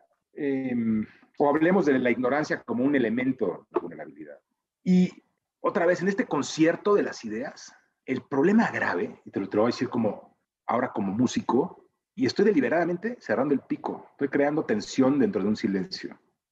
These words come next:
Y lo hago para que el que nos esté escuchando diga, "Bueno, ¿qué va a decir este güey?". Y eso es justamente lo que no ocurre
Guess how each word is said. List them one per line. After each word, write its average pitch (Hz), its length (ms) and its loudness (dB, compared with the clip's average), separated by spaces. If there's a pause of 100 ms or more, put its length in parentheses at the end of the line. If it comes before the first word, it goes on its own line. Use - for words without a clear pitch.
Y 135 80 2
lo 143 140 6
hago 196 480 -2 (160)
para 113 220 -6
que - 120 -6
el 113 100 -4
que - 80 -4
nos 113 80 0
esté - 100 -4
escuchando 139 480 2
diga, 123 240 0
"Bueno, 131 320 -6 (100)
¿qué 151 160 -2
va 151 140 -4
a 175 60 0
decir 151 480 2
este 160 360 0
güey?". 165 640 0 (320)
Y 175 80 0
eso 185 80 2
es 196 60 0
justamente 202 580 0
lo 170 160 2
que 151 120 -2
no 190 260 2
ocurre 160 960 2